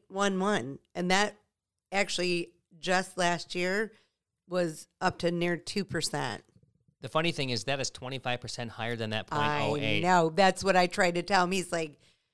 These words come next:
Speaker 1: "Point one one." I said, "Mm-hmm. What's your <laughs> bank getting?" He said, "Point oh one," he said, is what he was getting on his bank rate.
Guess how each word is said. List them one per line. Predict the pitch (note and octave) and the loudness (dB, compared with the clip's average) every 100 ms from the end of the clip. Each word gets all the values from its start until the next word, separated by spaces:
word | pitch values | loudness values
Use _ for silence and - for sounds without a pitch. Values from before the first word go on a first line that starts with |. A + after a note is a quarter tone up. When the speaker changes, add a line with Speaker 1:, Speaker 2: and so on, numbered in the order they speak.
| _ _ | _ _
Speaker 1:
"Point | D#4 D4+ | 0 2
one | A#3+ B3 A#3+ | 2 2 4
one." | C4 A3+ | 2 2
I | G3+ | 0
said, | - F#3+ E3+ | -2 -4 -4
"Mm-hmm. | G3 F#3 G#3 G#3+ | -6 -4 -4 -2
What's | F#3+ G3 | -2 -2
your | G3+ | -2
<laughs> | E3+ F3 | 0 2
bank | G#3+ F#3 | 2 2
getting?" | D#3+ D#3 D#3 D3+ D3+ - _ | 0 0 0 -2 -6 -16 _
He | G#3+ | -10
said, | G3 G#3 F#3 F3 - _ | -4 0 0 0 -8 _
"Point | A3 A3 A3+ - | 2 2 2 2
oh | G3 G3+ | 4 6
one," | F3+ F3+ D#3+ D3 C3+ - | 6 4 2 -2 -10 -12
he | D3+ | -10
said, | C#3+ D#3 D3 | -4 -2 -2
is | D3 | 0
what | D#3+ D3+ | 0 0
he | D3+ D#3+ | 0 -2
was | D3+ D3 | -4 -4
getting | D#3 D3 D3 | -4 -4 -4
on | D3 | -4
his | D#3+ D#3 D3 | 0 0 0
bank | D#3 C#3+ C3+ | -4 -4 -2
rate. | C#3 B2 | -2 -2